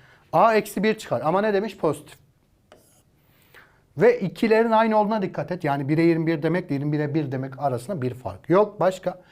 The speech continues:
Üçe yedi değil mi? Mesela aslında ilk aklına gelen bu. İlk aklına gelen buysa aslında bunu denemek lazım. Neden?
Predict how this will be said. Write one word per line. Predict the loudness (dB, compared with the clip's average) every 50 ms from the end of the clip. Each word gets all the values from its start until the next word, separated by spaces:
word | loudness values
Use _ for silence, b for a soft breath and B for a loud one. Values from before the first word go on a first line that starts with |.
| B B B B B B -8
Üçe | -6 -4 -2 0 2
yedi | 4 4 4 2 2
değil | 0 -2 -4
mi? | -6 -10 -14 _ _ -20 -20 -20 _
Mesela | -20 -20 -10 -4 -4
aslında | -4 -4 -4 -6 -6 -4
ilk | -2
aklına | -2 -2 -2 -4 -6 -6
gelen | -2 -2 0 0 0 -2
bu. | -6 -8 -14 -20 _ _ b b b b b b b b b b b b _ 2
İlk | 2 4 4 4
aklına | 0 0 -2 -4 -4 -2
gelen | -2 -2 -2 -2 0 0
buysa | 2 0 0 -2 -6 -8 -6 -6
aslında | -6 -6 -6 -6 -6 -4
bunu | -2 -2 0 0
denemek | 0 0 0 -2 -4 -6 -8 -10
lazım. | -10 -10 -8 -4 -2 0
Neden? | 0 0 -2 -4